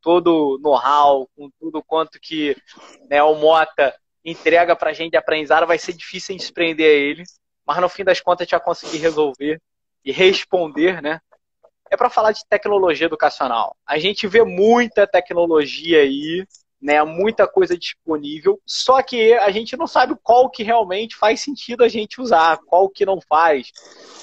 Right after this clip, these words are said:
o que que é importante, o que que é imprescindível. Cara, se essa parada aí de tecnologia veio pra ficar mesmo, se agora é o caminho. Enfim, a gente vai falar um pouquinho sobre isso. E aí, eu trouxe um cara que,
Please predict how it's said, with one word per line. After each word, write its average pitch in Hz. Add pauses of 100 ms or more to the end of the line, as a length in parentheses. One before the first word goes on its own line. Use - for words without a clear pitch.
(200)
o -
que 208
que 214
é 196
importante, 175
o -
que -
que 202
é 202
imprescindível. 160 (380)
Cara, 185
se 175
essa -
parada 196
aí 196
de -
tecnologia 180
veio 185
pra 180
ficar 175
mesmo, 147
se -
agora 180
é -
o 175
caminho. 151 (800)
Enfim, 240 (340)
a 202
gente 202
vai 214
falar 208
um 208
pouquinho 202
sobre 202
isso. 151
E 214
aí, 220 (580)
eu 156
trouxe 185
um 196
cara 156
que, 135